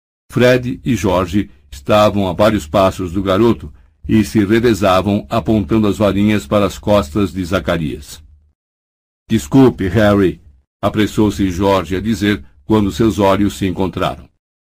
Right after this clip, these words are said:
"Não pudemos resistir." Harry andou em volta dos pares, tentando corrigir os que estavam realizando mal o feitiço.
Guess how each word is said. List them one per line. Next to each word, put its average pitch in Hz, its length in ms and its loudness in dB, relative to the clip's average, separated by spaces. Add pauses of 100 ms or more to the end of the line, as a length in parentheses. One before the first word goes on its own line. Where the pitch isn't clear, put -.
(200)
"Não 117 220 2
pudemos 120 580 2
resistir." 101 840 0 (1040)
Harry 151 360 2
andou 98 280 2
em 95 80 0
volta 101 400 0
dos 87 160 -8
pares, 110 400 0
tentando 101 560 -2
corrigir 104 720 0
os - 180 -2
que - 100 0
estavam 98 480 0
realizando 95 640 -4
mal 90 340 -2
o 90 60 -4
feitiço. - 600 -8